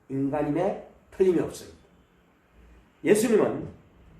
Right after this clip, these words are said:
신성은 우리의 죄를 구속하는 데 필요한 것이요 예수님의 인성은 우리 죄를 담당하시는 데 필요한 것입니다. 그러므로 예수님은 대신하여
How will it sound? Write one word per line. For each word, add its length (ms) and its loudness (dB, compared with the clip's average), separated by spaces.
신성은 760 0
우리의 260 4
죄를 500 0
구속하는 520 -4
데 180 -6
필요한 400 -4
것이요 600 -6
예수님의 640 2
인성은 880 -2
우리 240 0
죄를 320 -2
담당하시는 840 -4
데 480 -4
필요한 340 -6
것입니다. 360 -16
그러므로 680 2
예수님은 640 -4
대신하여 640 -2